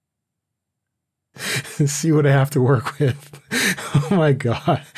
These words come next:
<laughs> I bought this guy from Romani Slavers, and he never really worked out. I've been trying to housebreak him, but, oh man, it's rough. Okay, I mean,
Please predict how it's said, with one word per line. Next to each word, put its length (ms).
<laughs> 640
I 120
bought 260
this 140
guy 200
from 240
Romani 380
Slavers, 580
and 80
he 80
never 220
really 360
worked 400
out. 240
I've 80
been 100
trying 260
to 60
housebreak 540
him, 240
but, 400
oh 200
man, 300
it's 180
rough. 460
Okay, 300
I 100
mean, 240